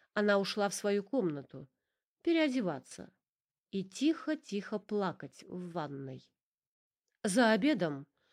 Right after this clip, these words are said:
драконы сидели рядом, подкладывали Амиране мясо, наполняли её бокал тёплым имбирным чаем. Бронзовый постоянно отслеживал состояние саламандры и детей, получал отчёты от Фаноры,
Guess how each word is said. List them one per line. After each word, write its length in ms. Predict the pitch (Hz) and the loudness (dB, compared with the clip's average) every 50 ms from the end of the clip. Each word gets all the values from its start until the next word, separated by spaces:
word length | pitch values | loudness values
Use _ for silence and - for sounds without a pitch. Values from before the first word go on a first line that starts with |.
| _ _ _ - | _ _ _ -2
драконы 560 | 214 269 277 302 294 - 381 392 330 269 247 | 2 4 4 4 6 6 8 8 8 8 6
сидели 420 | - - 233 180 196 196 180 175 | 4 0 0 2 2 2 2 2
рядом, 520 | 175 175 220 285 302 277 277 269 269 254 - _ _ _ _ _ _ _ | 2 2 2 2 2 2 0 0 0 -2 -6 _ _ _ _ _ _ _
подкладывали 640 | - 262 277 262 - 330 349 349 285 226 214 190 185 | 2 2 2 2 4 4 6 6 6 6 4 4 4
Амиране 520 | 185 180 180 180 180 170 175 170 170 170 170 | 4 4 4 4 4 4 2 2 2 2 2
мясо, 540 | 180 196 226 269 254 - - 240 214 214 - _ _ _ _ _ _ _ _ | 4 4 2 2 0 -4 -6 -6 -8 -8 -10 _ _ _ _ _ _ _ _
наполняли 600 | 233 262 262 285 302 311 302 311 339 381 392 370 | 0 2 4 6 6 8 8 8 8 8 8 8
её 420 | 359 311 254 240 214 202 262 277 220 | 6 6 4 2 2 2 2 0 0
бокал 480 | 190 208 196 190 - 226 226 214 214 | 0 0 -2 0 0 2 2 2 0
тёплым 640 | 214 - - 220 226 262 262 262 262 269 269 269 269 | -2 -2 0 0 2 2 2 0 0 2 2 2 2
имбирным 600 | 254 214 185 156 175 175 175 165 180 180 180 175 | 2 0 0 -2 -2 -4 -2 -2 0 0 -2 -2
чаем. 640 | - - - 170 156 147 147 143 135 135 139 139 _ _ _ _ _ _ _ _ _ _ _ _ _ _ _ _ _ | -4 -6 -6 -6 -6 -6 -6 -8 -10 -12 -14 -18 _ _ _ _ _ _ _ _ _ _ _ _ _ _ _ _ _
Бронзовый 520 | - 208 208 202 196 196 180 180 175 180 175 | -2 0 2 4 4 4 2 2 2 0 0
постоянно 640 | 180 190 180 - - 202 190 185 185 180 180 185 190 | 0 -4 -8 -4 0 0 2 4 4 4 4 2 2
отслеживал 720 | 190 - - 269 294 269 196 156 165 151 147 143 143 - _ _ _ _ _ _ _ | 0 -2 -2 0 0 0 0 -2 -4 -4 -6 -6 -8 -12 _ _ _ _ _ _ _
состояние 640 | - - 208 - - 233 233 233 214 180 175 170 175 | -8 -6 -6 -4 -2 0 2 2 2 2 2 2 0
саламандры 760 | 175 - 202 196 220 240 226 190 160 156 147 143 - 135 - - _ _ _ _ _ _ | 0 0 0 0 0 0 0 -2 -4 -4 -6 -8 -12 -14 -14 -16 _ _ _ _ _ _
и 80 | - 214 | -6 -4
детей, 520 | 185 214 269 262 - - 160 139 - 143 - _ _ _ _ _ _ _ _ _ - | -2 -2 -2 -4 -4 -6 -6 -6 -6 -8 -14 _ _ _ _ _ _ _ _ _ 0
получал 480 | 208 190 190 185 190 - 202 185 180 | 2 4 4 4 4 2 2 4 4
отчёты 440 | 180 180 180 - - 185 180 185 185 | 4 2 0 -2 -2 -2 0 0 0
от 120 | 185 185 - | -2 -2 -2
Фаноры, 600 | - 226 226 233 254 269 247 175 147 135 165 | -2 0 0 2 2 2 2 0 -2 -4 -10